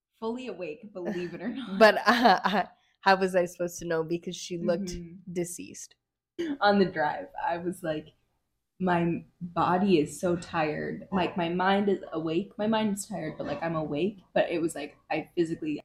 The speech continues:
Speaker 1: couldn't hold my mouth
Speaker 2: You just need to
Speaker 1: up.
Speaker 2: shut down for a
Speaker 1: I
Speaker 2: little.
Speaker 1: couldn't keep my eyes open, so
Speaker 2: Yeah.
Speaker 1: everything had to drop. I don't know. Anyway, so then we pull over to Comfort Suites, twenty minute nap.
Speaker 2: We literally set a time and we're like,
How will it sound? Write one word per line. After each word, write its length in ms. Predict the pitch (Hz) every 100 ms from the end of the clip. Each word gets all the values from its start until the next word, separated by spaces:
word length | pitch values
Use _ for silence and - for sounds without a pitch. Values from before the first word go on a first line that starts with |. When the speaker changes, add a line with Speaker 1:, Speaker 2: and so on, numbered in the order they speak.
| -
Speaker 1:
couldn't 240 | 202 - _
hold 180 | 180 175
my 100 | 170
mouth 160 | 175 196
Speaker 2:
You 80 |
just 200 | 190 185 202
need 80 |
to 60 | 190
Speaker 1:
up. 40 | 185
Speaker 2:
shut 240 | 151 151
down 260 | 175 151 170
for 140 | -
a 60 | 170
Speaker 1:
I 20 |
Speaker 2:
little. 200 | - 165
Speaker 1:
couldn't 240 | 190 175 -
keep 160 | 170
my 140 | 170 151
eyes 80 | 151 -
open, 360 | 160 - 151 151
so 120 | 202
Speaker 2:
Yeah. 100 | 202
Speaker 1:
everything 360 | 185 175 175 196
had 140 | -
to 100 | 160
drop. 420 | - - - - _ _ _ _ -
I 80 | 160
don't 120 | 123
know. 240 | 117 202 - _ _ _ _
Anyway, 220 | 208 185
so 140 | 180 196
then 140 | 208
we 100 | 208
pull 240 | 196 196 175
over 180 | 160 160
to 160 | 151
Comfort 380 | - 160 160 -
Suites, 460 | - 147 143 - _ _ _ _ _ _
twenty 240 | 190 180
minute 280 | 165 147 -
nap. 280 | 135 - - _ _ _ 202
Speaker 2:
We 140 | 226
literally 280 | 220 196 196
set 240 | 202 180
a 40 | 170
time 280 | 170 170
and 100 | 170
we're 160 | 180 170
like, 240 | 165 151